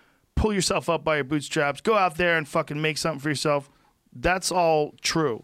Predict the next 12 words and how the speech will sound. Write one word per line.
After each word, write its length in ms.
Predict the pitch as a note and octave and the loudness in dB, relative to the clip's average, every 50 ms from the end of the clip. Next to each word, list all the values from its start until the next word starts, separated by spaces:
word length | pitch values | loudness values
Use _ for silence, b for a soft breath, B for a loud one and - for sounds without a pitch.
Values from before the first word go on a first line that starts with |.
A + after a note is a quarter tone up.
| - - | -12 -10
You 160 | - C#3 C3 | -6 -6 -2
definitely 480 | A#2+ E3 E3 E3 C3 - D#3 D#3+ D#3 | 0 2 2 2 0 -2 -4 -2 0
should 520 | C3+ - - - E3+ E3+ D#3+ D#3+ D3 B2+ B2 | 0 0 0 2 2 2 2 2 0 -2 -2
go 200 | D3 C#3+ C#3+ C#3+ | 0 2 2 2
out 200 | C#3+ C#3 C3+ - | 0 -2 -2 -4
there 360 | C#3+ C#3 C3+ C3 C3 B2+ - | -4 -4 -2 -2 -2 -4 -6
and 100 | C3 A#2+ | -8 -8
try 240 | - - D3+ C3+ C3 | -6 -4 -2 -2 0
to 80 | C3 B2 | 0 -2
accomplish 480 | A#2 - - D3 C#3 B2 - C#3 C3 - | -4 -4 -2 -2 -2 -2 -4 -6 -6 -4
some 120 | - C3+ | -6 -6
goals. 340 | A#2 B2 B2 B2+ B2+ A#2 | -4 -2 -2 -2 -2 -2